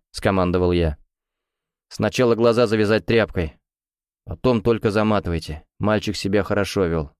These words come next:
оставим ему на память его брови». Через десять минут скупщик, лишившийся честно заработанных денежных средств и золота, лежал, напоминая мумию Тутанхамона. Он не протестовал,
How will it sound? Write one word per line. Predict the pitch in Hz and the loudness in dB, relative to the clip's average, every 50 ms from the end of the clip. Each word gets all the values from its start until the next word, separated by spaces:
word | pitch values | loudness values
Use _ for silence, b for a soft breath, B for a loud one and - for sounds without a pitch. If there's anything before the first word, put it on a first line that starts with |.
| _ | _
оставим | - 85 87 - - 113 104 101 98 | -10 -10 -8 -4 -2 0 0 2 0
ему | 98 98 101 98 | 0 0 0 0
на | 95 92 87 | 0 -2 -2
память | - - 104 98 95 92 - 95 | -2 0 0 0 0 -2 -2 -2
его | 95 90 90 85 | -2 0 0 0
брови». | 80 95 90 85 78 73 69 - _ _ _ _ _ _ _ _ _ _ _ _ _ _ _ _ | 0 0 0 0 0 -2 -6 -10 _ _ _ _ _ _ _ _ _ _ _ _ _ _ _ _
Через | - - 117 107 123 120 113 | -6 -2 0 0 0 0 0
десять | 143 214 208 - - - | 0 0 0 0 0 0
минут | 120 120 135 180 196 - | 2 2 2 2 0 -2
скупщик, | - - - 190 160 - - 160 - | -4 -4 -4 -2 -2 -2 -2 -2 0
лишившийся | 131 131 120 - 156 147 - - 139 123 - 139 | 2 2 2 2 0 0 2 0 0 0 2 0
честно | - - - 139 123 - 135 120 | -2 0 0 0 0 0 -2 0
заработанных | 101 120 120 120 110 120 127 - 120 120 117 98 | 0 2 2 2 2 2 0 2 2 0 0 0
денежных | 92 110 123 117 113 101 98 110 104 - | 0 0 0 0 0 0 0 -2 -2 -2
средств | - 123 120 123 117 - - - - _ | -2 0 0 0 0 -2 -4 -12 -10 _
и | 143 117 | -4 -4
золота, | 90 98 156 170 160 156 - 156 147 135 - - - _ - | 0 0 2 2 2 2 2 2 0 0 -2 -8 -16 _ -4
лежал, | 113 117 120 110 107 151 156 156 | 0 0 0 2 4 4 4 4
напоминая | 147 143 127 - 123 120 123 127 135 131 123 | 4 2 2 0 0 0 2 2 2 2 2
мумию | 117 113 123 131 127 123 123 113 | 2 2 2 2 2 2 2 0
Тутанхамона. | - 113 - 110 107 - - 110 101 92 85 80 71 73 73 - _ _ _ _ _ _ _ _ _ _ _ _ _ _ _ _ _ _ _ _ - | 0 -2 -2 -2 -2 0 -2 0 0 0 -2 -2 -4 -6 -10 -16 _ _ _ _ _ _ _ _ _ _ _ _ _ _ _ _ _ _ _ _ 0
Он | 135 151 156 160 | 2 4 4 4
не | 160 156 | 2 2
протестовал, | - - - - 127 - - - 117 110 117 143 147 113 85 80 | 0 -2 -2 -2 -4 -4 0 0 2 2 4 4 2 2 0 -2